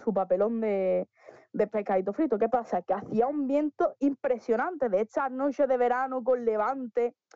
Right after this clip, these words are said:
que te puede salir volando, ¿no? Entonces yo la farda, yo la farda prácticamente me, me la podía poner de sombrero, porque es que volaba, es que era volaba, ¿no? Parecía Mary Poppins.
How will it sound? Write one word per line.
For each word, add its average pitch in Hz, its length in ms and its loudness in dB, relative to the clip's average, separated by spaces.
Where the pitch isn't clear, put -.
que 233 120 2
te 220 180 -2
puede 233 280 4
salir 240 260 0
volando, 247 420 0
¿no? 269 200 -4
Entonces 226 400 0
yo 269 80 4
la 277 180 -4
farda, 285 540 -2
yo 220 120 0
la 208 120 0
farda 220 300 -2
prácticamente 233 500 -2
me, 254 300 -2
me 220 160 4
la 196 80 4
podía 190 220 4
poner 202 200 0
de 226 120 2
sombrero, 208 560 0
porque 196 200 -6
es 185 60 -6
que 240 100 2
volaba, 185 480 0
es 196 100 -10
que - 120 -2
era 196 80 2
volaba, 175 360 0
¿no? 139 160 -6
Parecía 185 400 -4
Mary 220 200 2
Poppins. 190 360 -2